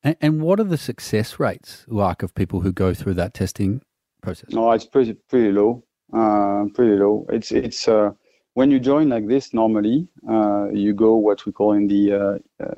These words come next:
Speaker 2: intelligence division. So normally to start as an analyst, uh, and then after a few years as an analyst, uh, then, uh, you start, uh, dealing with, uh, human sources and you start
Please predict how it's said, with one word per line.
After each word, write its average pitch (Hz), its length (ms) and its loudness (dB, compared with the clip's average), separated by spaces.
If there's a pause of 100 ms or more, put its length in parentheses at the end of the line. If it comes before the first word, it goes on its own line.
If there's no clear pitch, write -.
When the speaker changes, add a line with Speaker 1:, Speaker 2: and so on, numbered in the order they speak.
Speaker 2:
intelligence 113 680 0
division. 143 540 0
So 101 400 -2
normally 104 460 0
to 101 120 -14
start 107 400 -2
as 98 140 -6
an 98 160 -4
analyst, 104 600 -2 (680)
uh, 101 200 0
and 101 180 0
then 104 140 2
after 104 340 0
a 98 60 0
few 107 200 -2
years 104 360 2
as 98 160 2
an 98 120 0
analyst, 101 600 -2
uh, 98 200 2
then, 104 340 2
uh, 98 60 0
you 98 200 2
start, - 520 -4
uh, 101 180 0
dealing 104 320 4
with, 104 180 4
uh, 98 120 4
human 104 360 0
sources 151 640 -2
and 101 260 -4
you 101 160 -2
start 101 380 -4